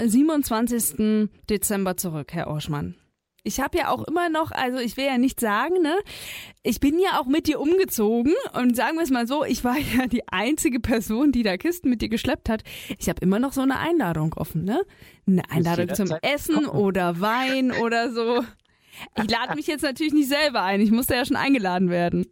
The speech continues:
Speaker 2: Ja, jetzt warten wir mal die Inzidenzen ab.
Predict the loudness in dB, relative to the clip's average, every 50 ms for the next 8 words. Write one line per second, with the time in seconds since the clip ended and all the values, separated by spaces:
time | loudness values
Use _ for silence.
0 | _ _ _ _ _ _ _ _ _ _ _ _ _ -6 -2 0 2 2 2 2
1 | 0 0 0 -2 -2 -2 -2 -4 -4 -6 -10 -12 -8 -4 -4 -4 -4 -4 -4 -4
2 | -4 -4 -4 -4 -4 -6 -6 -4 -4 -4 -4 -4 -4 -4 -4 -6 -6 -6 -6 -6
3 | -6 -8 -10